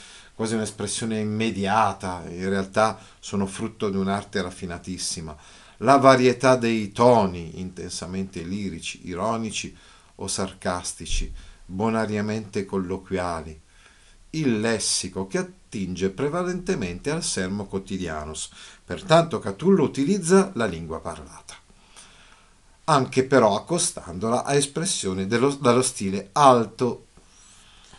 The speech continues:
quindi lo stile alto accanto allo stile volgare del vulgus, quindi del popolo. Poi abbiamo i Carmina do-, Docta in questi, in queste poesie, che sono quelle della parte centrale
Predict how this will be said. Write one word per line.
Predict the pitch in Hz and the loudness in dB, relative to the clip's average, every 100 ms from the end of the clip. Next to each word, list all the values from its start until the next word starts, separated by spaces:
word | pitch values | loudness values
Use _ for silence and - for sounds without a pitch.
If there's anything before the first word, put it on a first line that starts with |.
| - - - | -20 -20 -18
quindi | - 113 82 | -4 -4 -2
lo | - | -8
stile | - 123 143 | -6 0 2
alto | 113 98 131 | 2 2 -2
accanto | - 78 78 | -2 -8 -8
allo | 95 | -6
stile | 90 - 85 90 90 | -4 -6 -8 -10 -10
volgare | 98 123 104 87 82 98 | 2 2 2 -2 -4 -2
del | 104 95 | 0 -2
vulgus, | 73 80 90 90 82 95 - 95 | -4 -6 -6 -6 -4 -2 -2 -4
quindi | - 82 85 | -10 -12 -8
del | 85 | -10
popolo. | 82 - 82 82 90 85 80 - 101 - - - - - - - - _ - | -10 -8 -8 -8 -10 -10 -12 -18 -20 -20 -20 -20 -20 -20 -20 -20 -20 _ -8
Poi | - 127 98 | 4 4 4
abbiamo | - 123 104 98 117 | -2 -2 0 0 -2
i | 120 | -4
Carmina | - 110 104 107 104 104 | 4 4 4 0 -2 -2
do-, | 87 80 - _ _ | -4 -8 -16 _ _
Docta | 110 101 82 - 87 82 - _ _ | -4 -4 -4 -8 -10 -10 -16 _ _
in | 73 | -20
questi, | 69 - - - 104 - _ | -18 -12 -12 -10 -12 -12 _
in | 104 | -16
queste | - 92 104 | -10 -8 -6
poesie, | 120 165 170 196 | -2 -2 6 6
che | 190 - | 6 0
sono | - 92 90 | -4 -6 -2
quelle | 104 | -2
della | 95 90 87 82 80 | 0 -2 -2 -4 -4
parte | - - - 95 | -4 -4 -8 -6
centrale | 110 101 - 101 87 82 | -6 -6 -2 -2 -2 -6